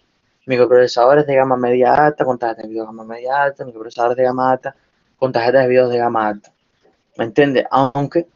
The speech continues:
sea un poco cara, es la verdad, pero siempre tu computadora va a estar lo más equilibrada posible.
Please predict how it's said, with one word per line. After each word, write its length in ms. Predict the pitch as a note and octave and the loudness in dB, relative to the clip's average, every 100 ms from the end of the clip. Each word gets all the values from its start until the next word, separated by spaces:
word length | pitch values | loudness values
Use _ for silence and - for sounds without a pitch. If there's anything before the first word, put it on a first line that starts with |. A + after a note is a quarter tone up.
| _ _ | _ _
sea 300 | - - B2 | -8 0 2
un 80 | C3 | 2
poco 220 | D3 D3 D3 | 4 4 4
cara, 160 | C3+ | 4
es 80 | C#3 | 4
la 100 | C3+ | 4
verdad, 340 | C3+ C#3 D3+ D#3+ _ _ _ _ | 4 2 -2 -6 _ _ _ _
pero 300 | D#3 D#3+ E3 | 4 6 4
siempre 340 | - D#3 D#3 | 2 2 2
tu 120 | D#3 D3 | 2 2
computadora 420 | C#3 C#3 D3 D3 | 2 2 4 4
va 60 | |
a 20 | C3 | 2
estar 160 | D3 | -2
lo 160 | C#3+ C3+ | 0 -2
más 360 | C#3+ C#3+ C3 | -2 -6 -8
equilibrada 560 | C#3 A#2+ A#2+ A#2 A#2+ A#2 | -14 -12 -10 -6 -4 -4
posible. 480 | A2 - G2+ F#2 - | -6 -14 -16 -16 -20